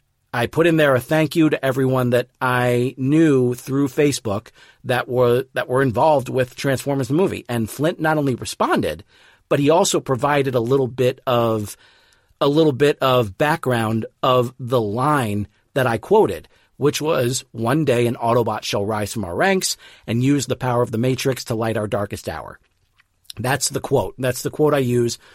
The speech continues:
to start off the first Excelsior book. A piece from the book of Matthew, from Jesus' Ser-, Sermon on the Mount, the, uh, line from Mallory's Le Morte d'Arthur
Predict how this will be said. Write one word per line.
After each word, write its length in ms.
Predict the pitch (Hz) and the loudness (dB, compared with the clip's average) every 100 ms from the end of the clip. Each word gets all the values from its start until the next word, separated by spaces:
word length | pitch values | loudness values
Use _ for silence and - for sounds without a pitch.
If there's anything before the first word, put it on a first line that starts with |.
| - _ - | -20 _ -6
to 100 | 117 | -4
start 360 | - 147 139 | 0 2 4
off 180 | 131 123 | 2 0
the 60 | - | -4
first 260 | 127 110 | -6 -6
Excelsior 420 | 113 - 107 101 | -6 -6 -6 -8
book. 260 | 80 65 - - - - - | -12 -14 -18 -20 -20 -14 -12
A 80 | |
piece 260 | 120 147 147 | -2 0 0
from 480 | - 135 123 120 113 _ _ _ _ | 0 0 0 -2 -6 _ _ _ _
the 100 | 123 | -6
book 140 | 123 - | -4 -4
of 100 | 95 | 0
Matthew, 500 | 135 156 180 185 196 _ _ _ _ _ | 0 2 4 4 2 _ _ _ _ _
from 420 | - 131 120 127 - - | -4 -2 0 -2 -6 -12
Jesus' 440 | 120 135 120 127 - | -4 -2 -2 -4 -4
Ser-, 220 | 135 127 | -2 -2
Sermon 260 | - 143 131 | -2 -2 0
on 80 | 113 | 0
the 60 | |
Mount, 340 | 107 151 185 - _ - - - _ | 0 0 -2 -4 _ -20 -20 -20 _
the, 480 | - 120 127 127 127 117 120 _ _ _ 131 | -6 -2 0 0 0 -2 -6 _ _ _ -4
uh, 120 | 113 | -2
line 440 | 113 131 131 131 | 0 0 0 0
from 640 | 123 131 120 117 113 117 - _ | -2 -2 0 0 0 -2 -4 _
Mallory's 520 | 123 120 127 131 127 | -4 -2 0 0 0
Le 80 | 117 | -2
Morte 200 | 110 113 | -2 -2
d'Arthur 540 | - 107 151 175 180 | -4 -2 0 0 -2